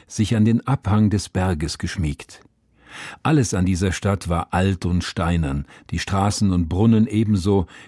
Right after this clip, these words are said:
wie die Dächer ihrer mächtigen, jahrhundertealten Häuser, die mit grauen, riesigen Schuppen gleichenden Steinplatten bedeckt waren.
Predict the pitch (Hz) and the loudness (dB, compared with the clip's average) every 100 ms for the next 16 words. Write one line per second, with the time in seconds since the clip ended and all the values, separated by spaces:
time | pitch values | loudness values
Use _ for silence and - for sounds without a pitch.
0 | - 90 92 80 113 110 101 82 76 78 | -6 -2 0 2 0 2 -2 -2 -4 -4
1 | 76 76 98 95 - 85 90 85 76 113 | -2 0 0 0 -4 -2 0 0 0 2
2 | 95 85 90 78 80 95 82 95 104 92 | 2 0 -4 -4 -4 -2 0 2 2 2
3 | 98 - - - - - 165 131 98 - | 0 -2 -12 -20 -20 -6 -2 0 -2 -2
4 | 92 120 120 101 113 123 110 104 98 - | 0 2 4 4 2 2 2 0 0 -2
5 | 147 - 135 131 104 104 107 - 113 107 | -4 -2 0 0 2 0 0 0 2 2
6 | 104 - - 110 113 98 92 85 - 85 | 0 -2 -2 0 0 0 -2 -4 -2 0
7 | 76 80 78 - 76 71 78 71 76 | 0 -2 -4 -6 -8 -6 -4 -6 -6